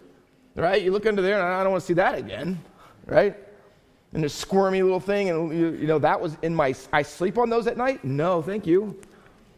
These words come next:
right? So you get the little microscope, and you look at all those things. See, that's what, making small things look bigger than they really are. But then there's telescope magnification, right? What does a telescope do? It makes things that seem small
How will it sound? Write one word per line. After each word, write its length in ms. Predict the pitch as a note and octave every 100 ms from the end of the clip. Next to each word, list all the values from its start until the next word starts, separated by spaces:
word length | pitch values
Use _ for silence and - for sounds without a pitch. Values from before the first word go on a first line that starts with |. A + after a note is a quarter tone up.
| _ -
right? 320 | - F3+ A3+ - - - -
So 120 | - A#3
you 80 |
get 160 | B3 A#3+
the 60 | A#3
little 180 | A#3+
microscope, 480 | B3 C#4 B3+ - A3
and 100 | G#3+
you 60 | A3
look 140 | A3+
at 100 | G#3+
all 220 | A3+ A#3
those 160 | A3+ A3
things. 400 | A3 A3+ C4 - -
See, 120 | - A#3
that's 240 | B3+ -
what, 140 | C4
making 320 | G3 A3 G#3+ G#3
small 420 | - A3 C#4+ E4+
things 300 | D4 D#4 B3
look 160 | A3
bigger 200 | G3+ A#3+
than 140 | A#3 A3+
they 100 | A3+
really 240 | A3+ A3
are. 460 | A3+ C#4+ - - C3 - _ _ _ _ _ _ _ _ _ -
But 120 | F3
then 160 | A3
there's 360 | G#3+ G3+ F#3+ F#3+
telescope 800 | - C4 C#4 - - D3+ A2+ -
magnification, 760 | C3 B2 A#2+ - A#2 A2+ - B2
right? 300 | C#3+ G3+ - - - -
What 80 | A#3+
does 140 | C#4
a 60 | B3+
telescope 600 | A#3+ A#3+ A3 - E3 C3
do? 320 | C3+ B2 - - - _ _ _ _ _ _ _ -
It 140 | G#3
makes 280 | G#3+ A3 G3
things 680 | - - - - B3 B3 A#3+
that 320 | A3+ G#3 -
seem 840 | - - C#4 E4+ E4+ A#3 D#3 C#3 B2+
small 1120 | - - D3 D3 C#3 B2 C3 F#3+ F#3+ - _